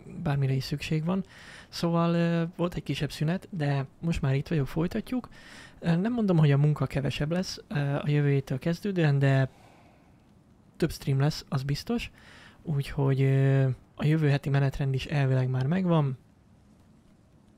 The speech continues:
Ha minden jól megy, akkor, ö, akkor az tartható is lesz.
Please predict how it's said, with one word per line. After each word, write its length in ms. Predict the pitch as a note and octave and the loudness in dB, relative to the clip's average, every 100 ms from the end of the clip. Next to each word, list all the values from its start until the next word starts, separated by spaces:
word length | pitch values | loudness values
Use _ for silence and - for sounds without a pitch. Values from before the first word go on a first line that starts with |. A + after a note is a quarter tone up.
| _ - - _ _ - | _ -20 -20 _ _ -14
Ha 200 | - F#3 | -2 0
minden 360 | G3+ F#3 D3 | 2 2 2
jól 280 | C#3 D3 D3+ | 4 4 4
megy, 320 | C#3+ C#3 C3 - | 2 0 -2 -14
akkor, 600 | - D3 - - C#3 C#3 - - | -8 -8 -6 -2 -2 -2 -6 -4
ö, 560 | D3 C#3 C3+ C3+ C3+ C3+ | 0 4 4 4 2 0
akkor 280 | - C#3 D3 | -4 -4 -2
az 140 | C#3 - | -4 -2
tartható 520 | D3 C#3 C#3 - C#3 | -4 -2 -6 -8 -8
is 160 | C3 | -6
lesz. 380 | - F3+ E4 - | -4 -4 -6 -12